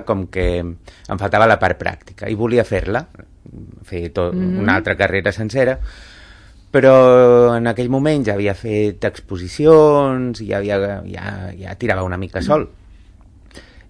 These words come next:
Speaker 1: I el que vaig fer va ser apuntar-me als cursos de doctorat de, de Belles Arts.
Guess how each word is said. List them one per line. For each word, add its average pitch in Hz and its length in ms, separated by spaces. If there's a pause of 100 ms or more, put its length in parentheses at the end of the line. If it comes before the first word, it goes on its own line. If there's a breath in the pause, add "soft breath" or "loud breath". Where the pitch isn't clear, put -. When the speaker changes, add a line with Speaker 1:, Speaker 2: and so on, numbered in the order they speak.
(360)
Speaker 1:
I 127 140
el 117 120
que 113 120
vaig 120 160
fer 135 160
va 139 80
ser 147 160
apuntar-me 131 420
als 151 140
cursos 135 340
de 120 140
doctorat 82 420
de, 90 140 (100)
de 101 140
Belles 87 320
Arts. 85 300